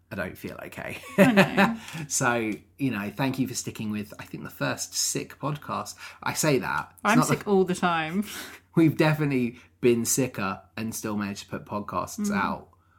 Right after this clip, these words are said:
Speaker 2: There's
Speaker 1: which is
Speaker 2: definitely one episode where we were both ill and we went, upon listening back to it, I was like, "Oh, okay." <laughs>
Speaker 1: Well, that would have been one of the podcasts when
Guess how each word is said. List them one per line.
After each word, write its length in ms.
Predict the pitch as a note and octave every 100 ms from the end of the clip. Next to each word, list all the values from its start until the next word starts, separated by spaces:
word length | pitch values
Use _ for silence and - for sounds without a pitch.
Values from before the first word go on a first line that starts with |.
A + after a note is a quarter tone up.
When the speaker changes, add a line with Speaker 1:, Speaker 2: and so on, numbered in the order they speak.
| _ _
Speaker 2:
There's 160 | A#3+ A#3
Speaker 1:
which 80 | A3+
is 20 |
Speaker 2:
definitely 400 | B3 C4 C4 C#4+
one 300 | A#3 G#3+ G3+
episode 480 | G#3 G#3+ G#3+ G3 F3+
where 160 | F3+
we 180 | F3 F3
were 120 | E3+
both 520 | E3 - D#3+ F3+ F#3+ -
ill 520 | G#3 A#3 C4+ D4+ D4+ -
and 340 | G3 F#3+ F3+ F3
we 240 | F#3+ F#3 _ _ _ -
went, 340 | F3+ F3+ F#3 -
upon 400 | G3 F#3+ A3 G#3
listening 420 | G3+ G3+ - G3 F#3
back 240 | F3+ -
to 120 | F3+
it, 40 | D#3
I 120 | D#3
was 160 | D#3
like, 160 | E3 - -
"Oh, 340 | D#3+ D#3 D#3 D#3
okay." 380 | E3+ F3+ E3+ G#3+ -
<laughs> 160 | - C#4
Speaker 1:
Well, 280 | C#3+ A#2 - _ _ - B2+
that 140 | C3
would 60 | C3
have 80 |
been 160 | A2+ A2
one 80 | A2
of 80 | G#2+
the 60 |
podcasts 680 | G#2 A2 G2+ G#2 G2 - - -
when 300 | G#2+ G2+ G2